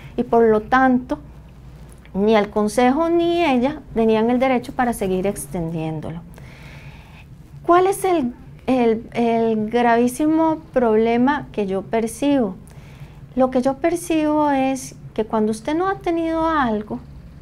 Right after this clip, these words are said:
no lo va a extrañar, pero cuando a usted le dan algo y se lo quitan, entonces hay como un sentimiento de pérdida que va a generar,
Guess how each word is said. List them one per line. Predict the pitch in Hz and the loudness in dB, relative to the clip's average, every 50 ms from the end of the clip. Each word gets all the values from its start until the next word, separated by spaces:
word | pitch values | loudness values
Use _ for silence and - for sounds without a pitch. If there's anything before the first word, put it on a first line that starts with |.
| - - - | -20 -10 -4
no | 226 220 220 | 0 2 2
lo | 214 214 | 2 2
va | 214 208 | 2 0
a | 208 | -2
extrañar, | 208 208 - - - 220 214 214 226 247 285 311 302 294 - - - - - - - - - - - - - - | -2 -4 -8 -10 -4 -2 0 2 2 2 2 0 -2 -4 -6 -10 -14 -20 -18 -18 -18 -18 -20 -20 -20 -20 -6 -2
pero | - 226 233 | -2 -2 0
cuando | 226 240 233 226 226 | 0 0 0 0 0
a | |
usted | 220 226 - - 254 | -2 -2 -2 -2 0
le | 262 277 302 302 | 0 0 0 0
dan | 302 302 302 294 285 285 294 269 - - - | 0 0 0 0 0 -2 -2 -4 -6 -6 -2
algo | 254 262 254 254 254 240 226 220 214 - - | 0 2 2 2 2 2 2 0 -2 -2 -4
y | - 226 | -6 -6
se | 220 - 240 208 | -4 -2 0 0
lo | 202 196 196 | 0 -2 -2
quitan, | - - 285 262 254 - - 220 208 214 214 214 - - - - - - - - - - | -2 0 0 0 -2 -2 -2 -2 -2 -2 -2 -4 -8 -12 -18 -20 -20 -20 -18 -18 -12 -10
entonces | - 214 - 247 240 - 285 277 285 | -10 -4 -2 -2 -2 0 -2 0 2
hay | 262 269 262 | 2 2 0
como | 262 - 269 262 254 | 0 0 0 2 2
un | 254 247 | 2 2
sentimiento | 254 285 277 269 254 - 247 233 226 233 226 226 233 226 262 269 269 | 0 0 0 0 0 0 0 2 2 2 2 0 0 0 0 0 2
de | 285 285 285 | 2 0 -2
pérdida | 285 - 311 294 254 220 202 196 214 233 240 240 233 - - - - - - - | 0 0 2 2 2 2 2 0 0 0 0 0 -4 -6 -12 -16 -16 -16 -16 -10
que | - - 247 226 220 | -2 0 2 4 4
va | 220 220 233 240 262 277 311 330 - - - | 4 6 6 6 6 6 4 2 0 0 0
a | 233 233 | -2 0
generar, | 220 240 269 285 294 302 311 311 294 269 247 233 233 233 | 0 0 0 2 2 2 2 2 2 2 2 2 2 0